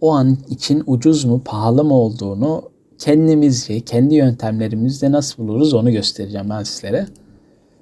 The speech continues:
Arkadaşlar, TradingView'de herhangi bir kripto varlığı açıp gelişmiş grafiğini açıyorsunuz. Bitcoin'de bakacağım ben.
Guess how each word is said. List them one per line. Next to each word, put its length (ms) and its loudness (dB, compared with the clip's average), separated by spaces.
Arkadaşlar, 960 0
TradingView'de 920 0
herhangi 420 2
bir 100 -6
kripto 360 -4
varlığı 240 0
açıp 400 -2
gelişmiş 440 0
grafiğini 400 -8
açıyorsunuz. 640 -2
Bitcoin'de 480 -4
bakacağım 480 0
ben. 140 -2